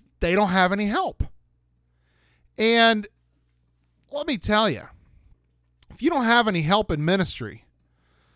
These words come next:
it's an exhausting experience because ministry will drain you. Now, the unique thing is, is that we as believers, we are all called to ministry.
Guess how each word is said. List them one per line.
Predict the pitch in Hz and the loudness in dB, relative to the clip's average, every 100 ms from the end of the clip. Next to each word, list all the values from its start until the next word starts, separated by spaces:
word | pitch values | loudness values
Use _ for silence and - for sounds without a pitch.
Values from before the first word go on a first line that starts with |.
| _ _ - | _ _ -10
it's | 214 | -6
an | 151 | -6
exhausting | 113 104 - 156 165 165 165 | -8 -10 0 2 2 0 -4
experience | 131 107 139 135 107 - - - - _ _ _ _ _ _ _ _ | -6 -8 -6 -4 -6 -12 -20 -20 -20 _ _ _ _ _ _ _ _
because | 165 170 147 | -6 -4 -2
ministry | 165 196 226 - 240 214 | 0 0 0 -4 -4 -4
will | 165 | -6
drain | 131 117 147 143 123 | -8 -6 -4 -4 -6
you. | 98 92 - _ _ _ _ _ _ _ _ _ _ 170 | -10 -18 -20 _ _ _ _ _ _ _ _ _ _ -4
Now, | 196 180 120 139 _ _ _ _ 165 | -2 0 -2 -10 _ _ _ _ -8
the | 160 175 160 - | 0 2 2 -2
unique | 185 220 285 320 | -4 -2 -2 -2
thing | - 190 180 | -2 -2 0
is, | 220 170 151 | 0 0 -2
is | 160 | -4
that | 151 165 160 - _ _ _ _ _ _ | 0 0 0 -6 _ _ _ _ _ _
we | 147 180 277 269 | -10 -4 0 4
as | 208 185 | 4 2
believers, | 156 165 180 240 160 104 117 - - _ _ _ | 0 0 0 0 -2 -6 -8 -12 -16 _ _ _
we | 180 254 | -2 0
are | 180 - | 0 4
all | 202 214 | 4 4
called | - 196 190 160 | 0 -4 -2 -2
to | 147 | -4
ministry. | 151 139 107 - - | -2 -4 -8 -12 -18